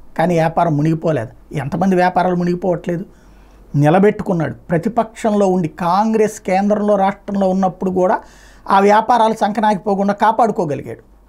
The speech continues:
ఆ తర్వాతన తెలుగుదేశం అధికారం రెండు వేల పద్నాలుగు నుంచి పంతొమ్మిది ఉన్నప్పుడు కూడా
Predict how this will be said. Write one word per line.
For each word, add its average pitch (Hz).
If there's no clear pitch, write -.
ఆ 190
తర్వాతన 220
తెలుగుదేశం 226
అధికారం 214
రెండు 202
వేల 208
పద్నాలుగు 202
నుంచి 208
పంతొమ్మిది 196
ఉన్నప్పుడు 202
కూడా 220